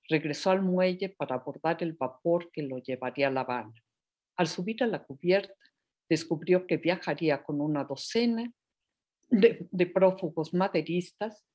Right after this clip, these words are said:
algunos de los cuales desempeñarían cargos importantes en la revolución. Vasconcelos se encontró con Elena Arizmendi en La Habana para viajar juntos a Washington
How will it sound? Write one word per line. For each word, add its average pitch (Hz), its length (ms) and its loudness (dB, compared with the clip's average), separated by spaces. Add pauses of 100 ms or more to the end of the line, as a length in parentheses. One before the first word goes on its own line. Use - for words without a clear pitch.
(100)
algunos 180 480 0
de 185 120 -2
los 185 280 -10
cuales 151 540 -2 (320)
desempeñarían 156 920 0
cargos 156 440 -4
importantes 147 1000 -4
en 156 140 2
la 139 100 2
revolución. 123 800 -8 (1700)
Vasconcelos 294 680 2
se 294 80 -2
encontró 190 580 -2
con 180 180 0
Elena 165 420 2
Arizmendi 151 840 -4 (140)
en 147 140 -2
La 143 80 0
Habana 156 460 0 (360)
para 156 220 4
viajar 160 400 0
juntos 196 520 -6
a 123 140 -6
Washington 160 760 -2